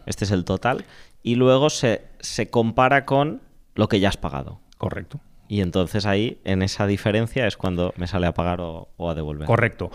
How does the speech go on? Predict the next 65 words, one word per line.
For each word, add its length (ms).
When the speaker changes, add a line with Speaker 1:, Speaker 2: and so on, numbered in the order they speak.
Speaker 2:
Lo 80
que 80
pasa 120
es 40
que 20
también 140
hay 60
que 80
tener 100
en 80
cuenta, 360
y, 240
y 40
desde 180
el 60
punto 140
de 20
vista, 160
por 100
ejemplo, 220
que 40
nos 100
interesa 280
del 100
ahorro 260
y 40
la 60
inversión, 460
Speaker 1:
Mm. 340
Speaker 2:
y 120
es 140
que 260
todo 200
lo 120
que 260
derive 640
del 180
ahorro 240
y 40
la 60
inversión, 440
que 100
ya 100
hemos 200
visto 240
antes 180
que 80
podían 200
ser 140
capital 300
mobiliario 300
o 20
ganancias 240
Speaker 1:
Ujú. 60
Speaker 2:
patrimoniales, 560
hay 220
unos, 580
eh, 280
hay 140
unos, 260
eh, 160
rendimientos 560
o 60
unas 180
ganancias 480